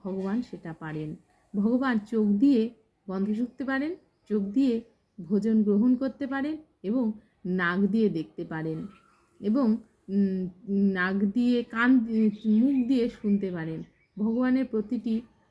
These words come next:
অঙ্গ আমাদের, আমাদের জড়জগতের, উম, মানে জীবদের মতো নয়, সব কিছুই অপ্রাকৃত। তাই কেউ যদি ভগবান রূপে, ভগবান সেজে বসতে চায়,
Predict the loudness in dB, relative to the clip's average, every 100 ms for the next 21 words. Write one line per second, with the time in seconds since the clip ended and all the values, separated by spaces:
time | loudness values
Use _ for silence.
0 | -10 0 2 2 0 -2 -10 _ _ _
1 | -2 0 2 0 -2 -8 _ _ _ _
2 | -6 -2 0 0 0 -4 -2 -2 -2 -2
3 | -2 -6 -6 _ _ _ -4 -2 -2 -2
4 | -2 -2 -4 0 0 2 0 2 0 -2
5 | -8 -8 -10 -12 _ _ _ _ _ _
6 | _ _ -20 -12 -12 -10 -10 -10 -8 -6
7 | -6 -6 -10 -8 -10 -10 -14 -16 _ _
8 | _ -2 -2 -4 -18 _ _ -2 0 2
9 | 2 0 -2 -4 -2 0 0 2 4 4
10 | 0 0 -2 -2 -2 -2 -2 0 -2 -2
11 | -4 -2 -2 -4 -6 -4 -4 -4 -6